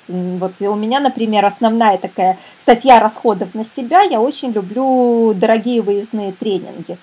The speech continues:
Но когда такой тренинг стоит три тысячи евро, а то и больше,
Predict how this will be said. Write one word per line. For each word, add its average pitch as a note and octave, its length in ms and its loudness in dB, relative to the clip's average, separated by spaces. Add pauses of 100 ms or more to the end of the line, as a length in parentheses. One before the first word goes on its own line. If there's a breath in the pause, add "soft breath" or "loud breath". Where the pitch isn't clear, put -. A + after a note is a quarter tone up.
(280)
Но G#3+ 100 -4
когда A#3+ 300 6
такой A#3+ 320 0
тренинг A3 420 -4
стоит G#3+ 360 -2
три G#3+ 160 -8
тысячи A3 480 -8
евро, C4+ 500 0 (1000)
а A3 140 2
то A3 180 2
и G#3+ 120 4
больше, G3 640 -2